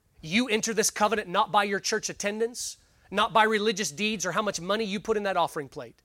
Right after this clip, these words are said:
You enter this covenant by turning your heart from rebellion, trusting in Christ, calling on his name. And whenever you are joined to him truly, you are secure in Christ because the covenant-making God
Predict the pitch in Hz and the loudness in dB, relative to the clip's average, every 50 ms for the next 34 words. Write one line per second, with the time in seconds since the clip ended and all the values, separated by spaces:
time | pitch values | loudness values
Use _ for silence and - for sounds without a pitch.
0 | _ _ _ _ _ _ _ _ _ _ - 143 139 165 214 247 254 277 - 214 | _ _ _ _ _ _ _ _ _ _ -18 -10 -2 2 4 4 4 2 0 0
1 | 226 - - 247 202 233 220 - - - 208 185 160 165 165 151 - - - - | 0 0 0 0 2 2 0 0 0 0 -2 0 0 -2 -8 -8 -10 -14 -10 -2
2 | - - 190 180 - - 202 226 226 220 196 170 175 147 - - - 214 247 233 | 2 2 2 2 2 0 0 2 2 2 2 2 0 0 0 2 4 6 6 6
3 | - - 247 240 240 247 170 151 196 185 175 170 160 156 151 - - - - - | 6 2 2 4 4 2 4 4 4 4 4 2 0 -4 -6 -8 -14 -16 -6 0
4 | - - - 226 240 - - - 247 247 247 247 220 - - 202 180 165 151 - | 2 4 8 8 8 8 6 2 0 -2 -2 -2 -2 -2 2 4 4 4 2 -2
5 | - - - - _ - - - - 220 226 233 240 254 240 254 - 208 202 208 | -8 -10 -20 -20 _ -10 -4 6 10 12 12 12 10 8 4 2 4 4 4 4
6 | 208 202 175 - 202 214 208 190 - - - 175 180 196 208 196 170 156 147 139 | 4 2 -4 -2 0 0 0 0 -2 -6 -8 -4 0 2 2 2 2 -2 -6 -10
7 | - - - - - 180 170 170 185 180 185 190 170 180 170 185 214 196 175 156 | -14 -20 -16 -8 -6 -4 -2 -2 -2 0 0 0 0 0 0 2 4 4 2 2
8 | 139 135 - - 226 226 247 269 269 254 - 269 254 165 208 247 233 220 - - | 2 2 6 8 8 8 8 6 4 2 0 -2 0 0 0 0 0 2 0 0
9 | 247 233 196 151 131 123 113 107 _ _ _ _ _ _ _ _ _ _ _ _ | 2 0 0 -2 -4 -10 -14 -18 _ _ _ _ _ _ _ _ _ _ _ _
10 | _ - - - 147 156 208 240 220 196 180 - - - - 180 - - - - | _ -20 -20 -12 -4 -2 2 4 4 4 4 4 2 2 0 -2 -4 -8 -8 -6
11 | 214 220 240 240 247 - 226 220 233 226 - - 208 170 165 160 - - - - | -2 0 2 2 2 2 0 -2 -2 -2 -4 -2 0 0 0 0 -4 -6 -8 -14
12 | - _ - 196 - - 180 127 127 156 - - - - 208 190 214 208 208 - | -20 _ -12 -10 -6 -6 -6 -4 -4 -8 -8 -6 -2 -2 0 0 0 -2 -4 -6
13 | 175 175 190 190 170 - 185 160 151 135 151 147 139 127 123 | -4 -4 -4 -4 -4 -6 -8 -8 -8 -6 -6 -6 -6 -8 -10